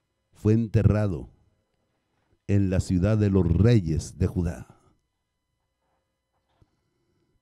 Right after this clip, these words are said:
pero no en la tumba de los reyes.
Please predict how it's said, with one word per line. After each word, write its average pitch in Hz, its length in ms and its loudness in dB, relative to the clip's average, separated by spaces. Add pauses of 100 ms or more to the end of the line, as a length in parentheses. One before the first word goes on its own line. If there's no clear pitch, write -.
(120)
pero 87 260 0
no 95 200 2
en 107 140 0
la 87 100 -4
tumba 87 680 -2 (140)
de 87 180 -4
los 87 180 -4
reyes. - 800 -14